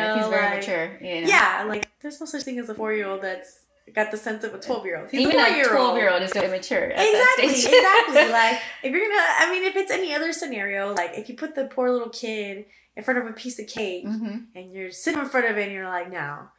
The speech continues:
Speaker 1: don't eat it till I
Speaker 2: Yeah.
Speaker 1: get back." And then you leave the room, like, really, is the four-year-old really not gonna eat it?
Speaker 2: Yeah,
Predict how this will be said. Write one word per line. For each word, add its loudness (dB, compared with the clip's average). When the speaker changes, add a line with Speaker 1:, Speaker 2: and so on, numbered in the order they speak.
Speaker 1:
don't -8
eat 4
it 0
till -2
I 4
Speaker 2:
Yeah. 0
Speaker 1:
get 2
back." 2
And -2
then -6
you -4
leave -4
the 2
room, -2
like, -4
really, -2
is -8
the -6
four-year-old -4
really -4
not -6
gonna -10
eat -10
it? -4
Speaker 2:
Yeah, 0